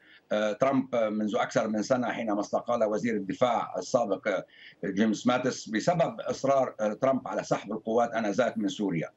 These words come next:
أعتقد يعني ليس واردا عند، آه، الإدارة الأمريكية ولا أيضا عن حلف الناتو، آه، القبول بما يطالب به، آه، أردوغان، إن كان حتى إرسال صواريخ الباتريوت، وسمعنا نفيا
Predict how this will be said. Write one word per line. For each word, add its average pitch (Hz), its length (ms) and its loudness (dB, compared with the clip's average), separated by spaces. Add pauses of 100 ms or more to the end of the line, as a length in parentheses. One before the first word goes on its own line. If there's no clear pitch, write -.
(400)
أعتقد 160 400 0
يعني 113 280 -2
ليس 185 360 2 (400)
واردا 135 600 2
عند، 120 340 0 (420)
آه، 80 420 -4
الإدارة 156 360 2
الأمريكية 117 600 0
ولا 147 420 2
أيضا 151 160 0
عن 110 240 -6
حلف 131 240 -4
الناتو، 107 440 0 (380)
آه، 117 320 2 (160)
القبول 143 640 2
بما 151 240 4
يطالب 147 640 4
به، 131 360 0 (100)
آه، 104 260 0 (160)
أردوغان، 110 440 2
إن 110 100 -2
كان 139 220 2
حتى - 280 0 (140)
إرسال 127 340 0
صواريخ 131 360 0
الباتريوت، 120 580 0
وسمعنا 117 420 0
نفيا 117 420 0